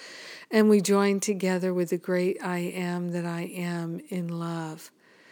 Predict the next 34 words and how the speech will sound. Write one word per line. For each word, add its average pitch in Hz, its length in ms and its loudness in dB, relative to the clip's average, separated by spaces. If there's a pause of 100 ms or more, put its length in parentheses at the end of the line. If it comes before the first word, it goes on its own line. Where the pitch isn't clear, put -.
(240)
Truly, 208 480 8
we 190 140 4
call 202 400 2
the 190 140 -2
name 180 280 -2
of 165 200 -10
God, 160 480 -8 (160)
"Beloved 175 580 -2
I 175 160 -6
Am 165 600 -6
that 175 160 -4
I 165 120 -6
am," 160 460 -8 (480)
and 202 180 4
we 196 240 6
declare 202 560 2
that 185 160 0
we 175 160 2
are 180 180 0
willing 175 600 -2 (340)
to 196 100 0
be 196 220 8
led 180 460 2 (100)
and 208 240 -2
guided 180 800 -2 (640)
to 202 320 8
the 190 120 0
very 185 300 4
highest 190 800 0
and 180 220 -2
best 180 380 -2
choice 202 400 -2
for - 200 -12
us 175 420 -4